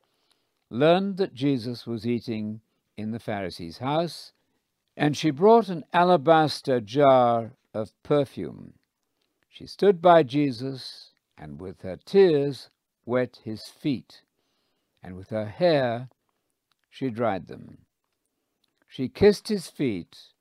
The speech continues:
and poured the perfume on them. When the Pharisee who had invited Jesus saw this, he said to himself, "If this man was a prophet, he would know who this woman is who is touching him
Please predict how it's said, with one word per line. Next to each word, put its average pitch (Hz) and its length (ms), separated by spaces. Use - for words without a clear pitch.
and - 240
poured 123 300
the 104 100
perfume 90 840
on 113 240
them. 58 300
When 139 140
the 127 100
Pharisee 170 680
who 120 120
had 113 120
invited 117 680
Jesus 151 520
saw 175 400
this, 202 460
he 95 140
said 170 280
to 143 80
himself, 127 600
"If - 180
this 120 240
man 151 300
was 127 180
a 113 60
prophet, 160 760
he 147 120
would 139 260
know 139 600
who 135 180
this 127 300
woman 139 340
is 147 440
who 113 120
is 101 160
touching 117 520
him 98 380